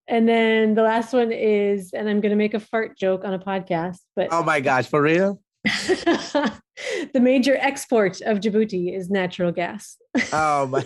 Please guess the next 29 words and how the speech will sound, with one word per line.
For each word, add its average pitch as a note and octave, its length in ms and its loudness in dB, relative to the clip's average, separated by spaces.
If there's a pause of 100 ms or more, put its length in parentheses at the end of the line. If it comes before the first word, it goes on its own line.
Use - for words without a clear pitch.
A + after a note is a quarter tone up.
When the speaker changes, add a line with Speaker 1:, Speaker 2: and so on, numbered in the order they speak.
(120)
Speaker 2:
<laughs> - 140 -6
God. - 760 -4
Speaker 1:
<laughs> - 40 -20 (460)
So D#4+ 120 0
these E4+ 160 4
are F#4 100 2
just F4 200 2
terrible, A#3 400 2
but G3+ 160 0
they're A#3 140 2
always A3+ 260 4
Speaker 2:
Oh D3 140 0
my C#3 200 -2
Speaker 1:
funny G#3 200 -2
Speaker 2:
God. D3+ 160 -6
Speaker 1:
to F#3+ 240 -4 (260)
joke A#3 240 0
around G#3+ 120 0
and G#3+ 100 0
try A3+ 100 0
to G#3 80 0
come G#3+ 100 -4
up G#3 120 -2
with G#3 100 -4
some G3 140 -4
new F#3 160 -2
ones. F3+ 280 -2 (120)
<laughs> C4 100 -6
Speaker 2:
Oh, C#3 600 0